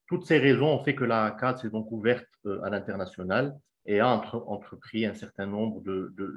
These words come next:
de démarches vis-à-vis essentiellement de ses,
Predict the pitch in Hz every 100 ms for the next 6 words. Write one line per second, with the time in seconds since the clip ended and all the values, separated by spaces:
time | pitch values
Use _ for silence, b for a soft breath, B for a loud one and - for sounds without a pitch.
0 | - 104 101 98 101 107 98 98 95 92
1 | 92 104 92 95 92 95 90 101 98 92
2 | - 98 92